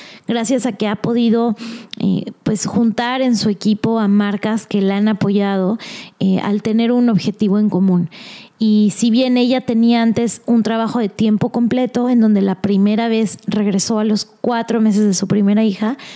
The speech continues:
la segunda vez regresó hasta los tres años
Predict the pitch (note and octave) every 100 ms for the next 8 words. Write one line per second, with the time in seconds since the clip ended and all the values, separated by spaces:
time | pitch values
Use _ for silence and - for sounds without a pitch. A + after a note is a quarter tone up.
0 | - - - B3 B3 - B3 D#4+ E4 D#4+
1 | D4 C#4 A3 A3 - B3 - A3 G#3 -
2 | G#3 G3+ - B3 A#3+ G#3+ A#3 A3 G#3 G3+
3 | -